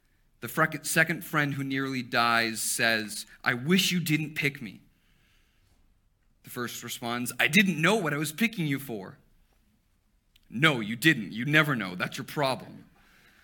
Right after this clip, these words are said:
The first then says, "All right, then go back. Nothing's stopping you.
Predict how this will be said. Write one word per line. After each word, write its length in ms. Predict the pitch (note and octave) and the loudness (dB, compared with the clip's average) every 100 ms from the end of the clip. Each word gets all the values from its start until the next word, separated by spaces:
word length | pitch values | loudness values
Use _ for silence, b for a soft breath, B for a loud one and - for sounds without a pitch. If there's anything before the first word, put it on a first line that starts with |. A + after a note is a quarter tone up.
| b b b b b b _ _ _ _ A3+ _ _ _ _ _ _ _ _ | b b b b b b _ _ _ _ _ _ _ _ _ _ _ _ _
The 80 | - | -16
first 280 | - A2+ - | -10 -10 -8
then 180 | A2+ G#2+ | -8 -6
says, 360 | - A2 A2 G#2+ | -2 -2 -2 -6
"All 220 | A2 A#2 | -4 -2
right, 240 | A2 A#2+ | -2 -2
then 220 | B2 B2+ | -4 -4
go 160 | B2 C3 | -4 -2
back. 380 | C3 B2 - - - _ _ _ _ _ _ _ _ _ | 0 0 -2 -8 -20 _ _ _ _ _ _ _ _ _
Nothing's 360 | - A2+ C#3 B2+ | -10 -8 -6 -6
stopping 480 | - A#2+ C3 A#2+ G2 | -4 -2 -2 -4 -10
you. 180 | F#2 | -12